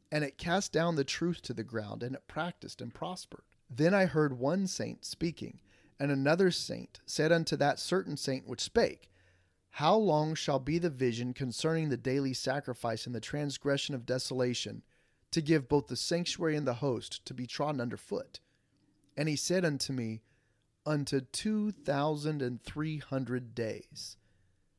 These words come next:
Then shall the sanctuary be cleansed." All right, we don't have time to get into this one. We'll cover the interpretation of this vision on the next episode.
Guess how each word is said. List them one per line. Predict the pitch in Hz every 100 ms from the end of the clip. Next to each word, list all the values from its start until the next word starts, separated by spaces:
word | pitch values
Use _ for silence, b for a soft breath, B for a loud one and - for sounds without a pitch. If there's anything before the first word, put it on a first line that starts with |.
| _ -
Then | 117 147 170
shall | 156 160 151
the | 147
sanctuary | - 123 110 - 107 104 101
be | 107 110
cleansed." | - - - - - - - _ _ _ _ _ _ -
All | 165
right, | 214 113
we | 135
don't | 160
have | 151 143
time | 165 156
to |
get | 135 151
into | 160 139
this | 135 135 -
one. | 175 180
We'll | 123 120
cover | - 143 135
the | 127
interpretation | 120 - 143 - 151 139 139
of | 120
this | 123 123
vision | - 135 123 127 120 -
on | 123 123 120 117 123
the | 120 120
next | 117 131 147 -
episode. | 135 127 131 143 170